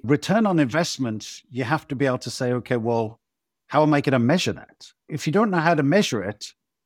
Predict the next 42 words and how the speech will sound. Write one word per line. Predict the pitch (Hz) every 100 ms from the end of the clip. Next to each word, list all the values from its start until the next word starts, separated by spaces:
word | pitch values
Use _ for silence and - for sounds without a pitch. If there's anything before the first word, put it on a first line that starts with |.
| _ -
then, | 110 147 143 131 123
you | 123 107 - 147
know, | 131
you're | 135 147
never | 170 156
gonna | 135
succeed. | - 131 - 185
There's | 123 120
that | 139 135
wonderful | 143 156 - 143 131 110 - _ _ _
quote | - 139 139 135
from, | - 127 113 107 107 _ _ -
I | 117
think | 208 233
it | 190
was | 139
the | 113
Cheshire | - 139 -
Cat | - 135 110
in | - 113 104
Lewis | 113 107
Carroll's | - 120 113 107 98 -
Alice | 110 110
in | 110
Wonderland, | 123 139 104 95 92 - _ - -
who | 127
said, | 120 135 127 110 120
you | - 123
know, | 113 -
"If | - 151 156
you |
don't | 160 165
know | 151
where | 143 143
you're | 131
going, | 123 139 123 113 113 -
any | 127
path | 120 113 -
will | 107
take | 147 143
you | 104
there." | 78